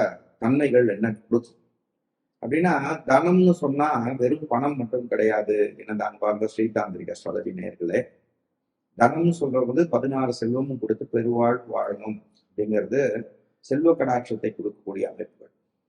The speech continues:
அப்போ அதோட சேர்த்து நமக்கு இருக்கக்கூடிய தடைகளையும் விளக்கக்கூடிய அமைப்பை தான் தனாகர்ஷ்ண கணபதியோட மூல மந்திரம் கொடுக்குங்கிறத புரிஞ்சுக்கணும்ப்பா. அதே மாதிரி உங்களுக்கு எல்லாத்துக்குமே தெரிஞ்ச விஷயம் அப்படிங்கும்போது, ஜாதகத்துல வந்து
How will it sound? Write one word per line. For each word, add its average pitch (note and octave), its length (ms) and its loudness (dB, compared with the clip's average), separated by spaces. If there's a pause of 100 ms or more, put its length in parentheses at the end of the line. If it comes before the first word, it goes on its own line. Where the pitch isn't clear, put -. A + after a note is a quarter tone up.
(120)
அப்போ B2 160 4 (760)
அதோட D#3+ 240 4 (100)
சேர்த்து D#3 320 0 (440)
நமக்கு B2+ 280 0
இருக்கக்கூடிய C3 480 -2 (140)
தடைகளையும் C3+ 580 0
விளக்கக்கூடிய A2 720 -2
அமைப்பை G#2 340 -6 (140)
தான் A2+ 140 -4 (580)
தனாகர்ஷ்ண B2+ 580 0 (100)
கணபதியோட G#2 520 -4 (140)
மூல A2 120 0 (120)
மந்திரம் - 360 -14
கொடுக்குங்கிறத G2 640 -10
புரிஞ்சுக்கணும்ப்பா. F#2 680 -10 (480)
அதே D3+ 220 4
மாதிரி C#3 180 -2
உங்களுக்கு A#2+ 320 -4
எல்லாத்துக்குமே B2 460 2 (120)
தெரிஞ்ச A2+ 220 2 (140)
விஷயம் C3 300 -6 (600)
அப்படிங்கும்போது, E3 580 4 (840)
ஜாதகத்துல E3 680 6
வந்து C3+ 180 0